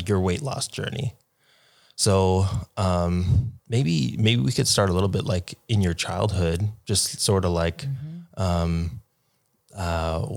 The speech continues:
Speaker 1: talking about, like, what your, um, I don't know, like, what was your, what was your relationship with food and, and,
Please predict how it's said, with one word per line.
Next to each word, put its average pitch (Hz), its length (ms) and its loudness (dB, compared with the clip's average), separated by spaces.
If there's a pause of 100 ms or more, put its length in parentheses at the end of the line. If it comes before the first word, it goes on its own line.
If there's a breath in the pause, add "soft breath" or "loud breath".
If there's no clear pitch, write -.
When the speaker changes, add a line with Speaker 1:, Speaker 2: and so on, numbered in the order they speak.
(520)
Speaker 1:
talking 92 380 -2
about, 82 420 -2
like, 135 180 -4
what 98 240 -6
your, 85 600 -2 (400)
um, 85 460 -18 (800)
I 104 120 2
don't 98 120 4
know, 95 140 4
like, 87 200 -2
what 107 140 4
was 117 140 -2
your, 98 220 2
what 127 220 -2
was 131 120 -2
your 117 80 0
relationship 101 480 0
with 98 120 -2
food 127 440 2
and, 92 260 0
and, 87 360 -2